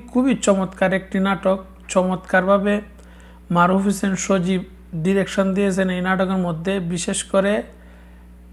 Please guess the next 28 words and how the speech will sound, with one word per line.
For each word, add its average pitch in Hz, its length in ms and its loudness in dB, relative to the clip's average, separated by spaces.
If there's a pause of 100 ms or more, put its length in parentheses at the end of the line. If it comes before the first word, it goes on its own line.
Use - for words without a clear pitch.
(640)
খায়রুল 196 320 2
বাশার 190 380 2 (100)
কথা 190 240 2
তো 196 180 -2
বলতেই 185 440 0
হবে। 151 240 0
খায়রুল 190 380 0
বাশার 185 440 0
আমার 185 160 0 (120)
প্রিয় 185 260 2
একজন 180 240 -2
অ্যাক্টর, 196 460 -2 (760)
মানে 180 140 -2
নাটকের 196 640 2
মধ্যে 185 460 0 (540)
রোমান্টিক 185 720 0 (120)
নাটক, 196 300 2 (120)
বর্তমানে 190 480 2
যতগুলা 190 520 0
রোমান্টিক 190 540 -2
নাটক 202 340 0
আসতেছে 185 500 0
খায়রুল 202 360 4
বাশারের 190 380 2
সবগুলা 185 600 2
নাটক 196 340 0 (520)
আমার 180 280 2
কাছে 196 280 -2